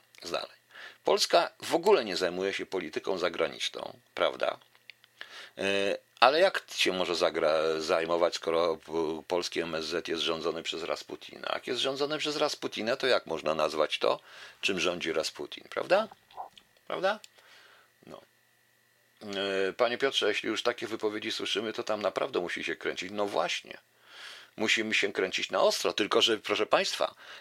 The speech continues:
to jest państwo. My mamy, jesteśmy w konkretnym miejscu, mamy jednych sąsiadów i drugich sąsiadów. U jednego z sąsiadów jest totalny bałagan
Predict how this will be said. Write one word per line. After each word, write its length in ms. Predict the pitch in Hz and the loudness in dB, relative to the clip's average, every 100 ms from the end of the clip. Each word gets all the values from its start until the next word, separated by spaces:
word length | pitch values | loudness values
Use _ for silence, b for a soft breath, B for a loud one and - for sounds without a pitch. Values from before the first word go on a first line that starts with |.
| B | B
to 120 | 117 | 4
jest 240 | 98 98 - | 6 4 6
państwo. 580 | 180 208 - - - - _ _ _ _ _ _ _ _ _ | 4 4 -2 -4 -10 -14 _ _ _ _ _ _ _ _ _
My 180 | 98 117 | -2 2
mamy, 260 | 120 107 104 | 4 2 0
jesteśmy 380 | 101 110 - 110 | 2 2 0 0
w 80 | |
konkretnym 560 | - 104 107 101 - 98 | 2 2 2 0 0 -2
miejscu, 540 | 95 85 - 101 117 - B B B | -2 -2 -2 0 0 -2 B B B
mamy 300 | 113 107 104 | 2 4 2
jednych 360 | 98 90 98 | 0 0 -2
sąsiadów 640 | - 104 - 92 107 143 - | -2 0 2 2 2 -2 -2
i 60 | |
drugich 320 | 135 196 208 - | -2 0 2 2
sąsiadów. 600 | 92 - 50 - - - | 2 0 -4 -6 -8 0
U 80 | |
jednego 400 | 101 107 120 117 | 4 4 2 0
z 40 | - | 0
sąsiadów 520 | 113 113 117 117 98 | 0 0 0 0 -2
jest 180 | 98 - | -4 -4
totalny 360 | - 117 113 | 2 2 2
bałagan 480 | 87 104 113 117 104 | 4 6 6 4 2